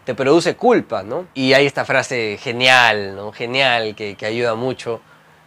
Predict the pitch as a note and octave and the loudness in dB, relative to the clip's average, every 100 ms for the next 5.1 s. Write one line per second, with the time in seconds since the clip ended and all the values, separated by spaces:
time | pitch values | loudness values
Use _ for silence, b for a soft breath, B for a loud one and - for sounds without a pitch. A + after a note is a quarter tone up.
0 | - - G#2+ G2 - A2+ - B2 B2+ B2 | -12 -4 -2 -2 -2 -6 -2 -2 0 0
1 | A#2+ F3+ D3+ E3+ C3+ C3 F#3+ C#3+ C3 D3+ | 4 6 4 0 -4 2 2 2 -2 0
2 | D#3 D#3 D#3+ F3 D#3+ D#3+ D#3+ E3 D3 C3+ | 2 0 4 2 4 2 2 0 -2 2
3 | D3+ D3 E3 E3 D#3 C3+ A#2+ A2 B2 F#3 | 2 4 2 4 2 2 -2 -4 2 6
4 | F#3 - G#2+ F#2 A#2 B2+ D3+ - D#3 D3+ | 4 2 -10 -10 -8 -2 -2 -2 -2 -2